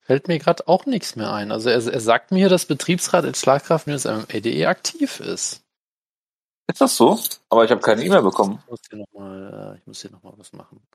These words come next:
Speaker 2: Mach doch mal was.
Speaker 1: Ich muss,
Speaker 2: Muss mal bei
Speaker 1: äh,
Speaker 2: Wo-
Speaker 1: ich muss die Weiterleitung noch mal neu aktivieren.
Speaker 2: <laughs> Großartig. Großartig. Ja, das, äh, freut uns alle sehr.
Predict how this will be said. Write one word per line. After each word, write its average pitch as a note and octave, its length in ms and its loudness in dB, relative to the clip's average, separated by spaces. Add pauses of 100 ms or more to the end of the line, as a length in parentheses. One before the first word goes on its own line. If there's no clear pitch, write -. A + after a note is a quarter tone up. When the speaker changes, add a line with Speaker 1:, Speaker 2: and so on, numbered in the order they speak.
(480)
Speaker 2:
Mach F#2 220 -2
doch F#2 100 0
mal E2 120 4
was. - 260 0 (1040)
Speaker 1:
Ich - 80 -20
muss, - 180 -2
Speaker 2:
Muss A#2 80 4
mal G#2+ 60 6
bei F#2 160 4
Speaker 1:
äh, - 20 2
Speaker 2:
Wo- F#2+ 220 2
Speaker 1:
ich - 80 -20
muss - 260 -14
die A2 200 -16
Weiterleitung G2+ 560 -2
noch F#2 100 -14
mal F#2+ 160 -14
neu G2 160 -12
aktivieren. G2 580 -14 (840)
Speaker 2:
<laughs> - 80 -18
Großartig. - 960 -2 (1120)
Großartig. - 480 -2
Ja, C3+ 260 4
das, C3+ 240 2
äh, C#3 120 2
freut G3+ 240 2
uns F3 160 -6
alle D3+ 160 0
sehr. D#3 320 2